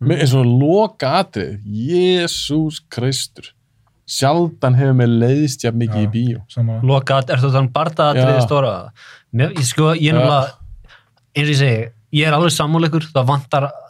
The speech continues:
Speaker 3: mér finnst alveg vanta allan svona karakter og ást inn í það, en ég get, ég get sest niður og sagt, veistu, hann var í alvörun að skemmta sér rosalega vel við að taka þessa mynd upp.
Speaker 2: Já.
Speaker 3: Að búa þessa mynd til hefur örugglega verið ógeðslega gaman.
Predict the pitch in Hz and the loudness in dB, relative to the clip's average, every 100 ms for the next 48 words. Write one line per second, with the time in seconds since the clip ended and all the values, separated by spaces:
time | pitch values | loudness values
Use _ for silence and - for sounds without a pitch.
0 | - 143 143 131 - - 143 165 151 135 | -4 0 2 0 -4 -2 0 2 2 0
1 | 139 143 143 151 135 139 123 127 127 123 | 0 -2 -2 -4 -4 -2 -2 0 0 0
2 | 127 113 117 - - 135 127 131 135 143 | -4 -4 -4 -6 -2 0 0 0 0 2
3 | 120 110 110 _ _ _ _ _ _ _ | 0 -2 -8 _ _ _ _ _ _ _
4 | 143 147 139 165 160 156 156 185 180 170 | -2 0 0 -2 -2 -2 0 0 0 -2
5 | 156 143 - 135 127 123 120 147 147 165 | 0 -2 0 0 0 0 -2 0 -2 0
6 | 170 165 _ _ - 151 151 151 139 120 | -2 -4 _ _ -6 -2 0 0 2 0
7 | 135 151 135 123 120 - 127 123 127 120 | 0 2 2 0 -2 -2 -4 -2 -4 -2
8 | 110 120 131 123 120 107 110 110 98 107 | -4 -2 -2 -2 -4 -2 -2 -4 -6 -4
9 | 107 107 117 117 117 107 107 107 110 107 | -6 -2 -2 0 -2 -2 -4 -4 -6 -10
10 | - _ 127 110 101 113 113 131 131 123 | -14 _ -12 -10 -10 -10 -2 2 2 2
11 | 123 123 123 123 120 123 117 120 120 123 | 0 0 0 0 2 2 2 0 0 0
12 | 117 120 131 131 127 135 135 123 120 113 | -2 -6 -6 -6 -4 -4 -2 -2 -2 -2
13 | 127 131 | 0 -2